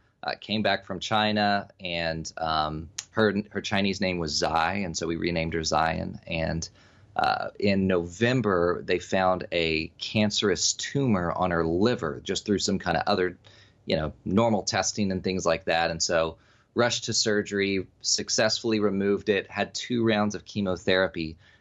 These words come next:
and, uh, and just a couple weeks ago, we found out that she, she indeed is in remission from her cancer. And so we have been just on a high celebrating, uh, God's provision and providence throughout that process in, uh, not only bringing her to us, but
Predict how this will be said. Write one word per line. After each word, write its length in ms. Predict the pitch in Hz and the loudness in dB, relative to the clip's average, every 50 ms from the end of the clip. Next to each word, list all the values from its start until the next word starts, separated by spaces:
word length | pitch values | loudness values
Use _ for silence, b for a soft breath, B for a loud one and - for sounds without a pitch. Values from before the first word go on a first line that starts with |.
| b - - | b -8 -4
and, 220 | 90 92 92 87 | -2 0 0 0
uh, 80 | 85 - | 0 0
and 200 | - 95 92 85 | -2 -2 -4 -2
just 320 | - - 107 107 107 - - | 0 2 2 2 2 0 -4
a 40 | - | -6
couple 260 | - - - - 90 | -4 -4 -2 0 0
weeks 200 | 90 90 82 - | 0 0 0 -2
ago, 160 | - 80 76 | -2 -2 -2
we 120 | 76 82 | -2 -2
found 220 | 73 - 85 80 80 | -2 -2 0 0 2
out 140 | 80 78 - | 0 0 -2
that 100 | 78 - | -2 -4
she, 480 | - - 82 82 82 80 80 80 - - | -2 -2 0 0 0 0 0 -2 -4 -6
she 200 | - - 87 87 | -4 -2 0 0
indeed 320 | 87 87 85 85 85 80 | 0 2 2 2 2 2
is 320 | 82 - 85 87 90 85 - | 2 2 2 2 2 2 0
in 320 | - - 87 87 87 85 | -2 -2 -2 -2 0 0
remission 560 | 85 82 80 78 85 85 - - 78 69 67 | 0 0 2 2 2 2 2 0 -2 -4 -6
from 200 | 62 - - 80 | -8 -8 -6 -4
her 100 | 78 73 | -4 -4
cancer. 500 | 71 - - 82 82 85 85 - - 62 | -4 -4 -4 -2 -2 0 0 -2 -4 -4
And 160 | 58 64 - - | -6 -10 -6 -4
so 160 | - 80 76 | -2 0 2
we 140 | 82 87 92 | 2 2 2
have 140 | 85 - | 2 0
been 280 | - 85 80 78 80 76 B B B B B B B B - | -2 -2 -2 -2 -4 -6 B B B B B B B B 0
just 180 | - 110 - | 0 2 4
on 100 | 92 87 | 4 2
a 60 | 82 - | 2 2
high 300 | 107 107 104 104 90 82 | 2 2 2 2 0 0
celebrating, 840 | - - 117 113 117 113 92 104 98 92 90 90 90 87 87 85 - | 0 2 2 2 2 2 2 2 2 2 2 0 0 -2 -4 -4 -2
uh, 360 | 85 85 80 80 78 78 80 78 - | 0 0 2 2 2 0 0 -2 -2
God's 340 | - 95 92 92 92 - - | 0 2 2 2 2 0 -2
provision 600 | - - 92 82 95 131 139 127 - 135 127 113 | -8 -12 -8 -2 2 2 2 2 2 0 -2 -2
and 100 | 90 80 | -4 -4
providence 640 | - - 117 104 104 101 101 92 92 87 82 - | -2 0 2 2 2 2 0 -2 -4 -4 -6 -6
throughout 380 | - - 95 90 87 87 85 - | -4 -2 0 2 2 0 0 0
that 220 | 87 82 78 - b b b b b b b _ - | 0 0 -2 -2 b b b b b b b _ -8
process 760 | - - 113 104 104 - - - 85 82 82 - - - - | -2 0 2 2 2 0 -2 -2 -2 0 0 -2 -2 -4 -4
in, 440 | - 90 87 85 85 85 85 85 85 - | -4 -6 -4 -4 -2 -2 -4 -4 -4 -4
uh, 140 | - 78 73 - | -4 -4 -2 0
not 200 | 98 107 120 123 | 0 2 2 2
only 220 | 120 113 104 95 | 2 2 0 -2
bringing 340 | 85 90 101 101 101 101 90 | -2 -2 0 0 0 -2 -2
her 160 | 85 90 85 | -2 -2 -2
to 340 | - - - - 110 101 92 | -2 -4 -2 0 2 2 4
us, 300 | 82 80 80 - - - | 2 2 0 -2 -8 -6
but 240 | - - 87 85 - | -2 0 0 0 0